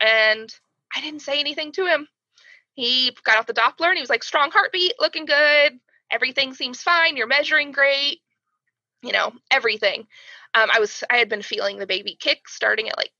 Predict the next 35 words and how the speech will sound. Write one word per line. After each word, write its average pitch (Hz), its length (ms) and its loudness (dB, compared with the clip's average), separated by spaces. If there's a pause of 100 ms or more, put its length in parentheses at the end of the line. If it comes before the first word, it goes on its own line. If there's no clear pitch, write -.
(140)
I 302 40 -12
don't 285 120 -6
know, 214 100 0
like, 214 140 -2
fourteen 277 560 -6
weeks. 294 640 -4 (360)
Um, 208 500 2 (960)
and 285 140 0
so 302 160 4
we 311 120 2
went 302 140 4
home 311 180 2
and 262 100 -4
Ben 240 180 2
was 247 100 -8
like, 277 180 -10
"See, 554 220 -18
you 508 100 -2
were 440 60 -2
worried 480 200 2
about 381 220 0
nothing." - 540 -6 (680)
And 233 120 -10
that, 269 100 -2
but 277 120 2
that - 160 2
feeling 285 440 0
just 202 180 -8
never 208 300 2
went 196 120 0
away. 185 200 2
In 175 80 -4
fact, 208 200 -2
it - 60 -6
got - 140 -2